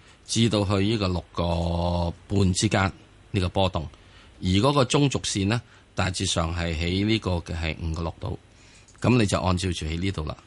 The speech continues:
五個六之上嘅，誒，就應該考慮係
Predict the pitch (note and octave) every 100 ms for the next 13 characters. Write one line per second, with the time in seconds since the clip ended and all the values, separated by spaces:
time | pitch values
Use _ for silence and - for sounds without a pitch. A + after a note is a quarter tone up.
0 | - - G#2 A2+ F#2+ F#2 - - - -
1 | - C3+ B2+ B2+ B2 B2 A#2+ A#2+ A#2+ A#2
2 | - - F#2+ E2 D#2+ D#2+ E2 E2 - -
3 | - - - D2+ D2+ D2+ D2+ D2+ D#2 D2+
4 | E2+ E2+ E2+ A2+ A2 F2+ F2 F2+ D#2 D#2
5 | D2+